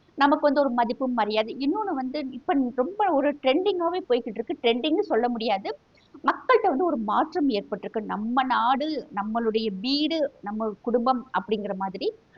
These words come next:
நம்ம நாடு நல்லா இருக்கணும். நம்ம நாடு நல்லா இருந்தா தான் நம்ம எல்லாரும் நல்லா இருக்கும், நல்லா இருக்க முடியுங்கிற எண்ணம் நிறைய வந்துருச்சு. இப்ப நாங்க இருக்கிற ஏரியாலாம் பார்த்தா எங்க ஃப்ரெண்ட்ஸ் எல்லாருமே வந்து நிறைய மன மாற்றங்கள் ஏற்பட்டிருக்கு அவங்கள்ட்டயுமேவும்.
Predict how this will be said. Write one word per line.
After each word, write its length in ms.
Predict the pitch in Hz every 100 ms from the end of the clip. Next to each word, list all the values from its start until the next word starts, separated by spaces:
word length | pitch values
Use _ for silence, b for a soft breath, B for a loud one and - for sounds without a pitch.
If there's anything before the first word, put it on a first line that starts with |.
| -
நம்ம 200 | 262 269
நாடு 400 | 269 233 403 392
நல்லா 380 | 233 208 220 220
இருக்கணும். 320 | - 214 214
நம்ம 180 | 202 208
நாடு 280 | 214 269
நல்லா 320 | 277 220 226 254
இருந்தா 180 | 247 254
தான் 120 | 381
நம்ம 220 | 269 254
எல்லாரும் 340 | 240 233 269 240
நல்லா 320 | 214 262 320
இருக்கும், 480 | 311 254 254 220 - _
நல்லா 260 | 226 277 359 220
இருக்க 360 | 403 453 466 339
முடியுங்கிற 420 | 269 262 233 220
எண்ணம் 360 | 240 359 392
நிறைய 480 | 240 214 370 - 523
வந்துருச்சு. 360 | 302 254 269 -
இப்ப 100 | 233
நாங்க 300 | 214 208 262
இருக்கிற 320 | 277 - 370 - B B -
ஏரியாலாம் 600 | 277 302 285 277 349 269
பார்த்தா 220 | 277 381
எங்க 240 | 254 247 240
ஃப்ரெண்ட்ஸ் 380 | 254 277 320 226
எல்லாருமே 500 | 233 254 269 277 320
வந்து 180 | 262 359
நிறைய 400 | 285 392 440 339
மன 280 | 247 262
மாற்றங்கள் 640 | 302 240 240 - 370 320 247
ஏற்பட்டிருக்கு 540 | 220 220 196 220 220
அவங்கள்ட்டயுமேவும். 880 | 196 233 247 - 240 220 226 226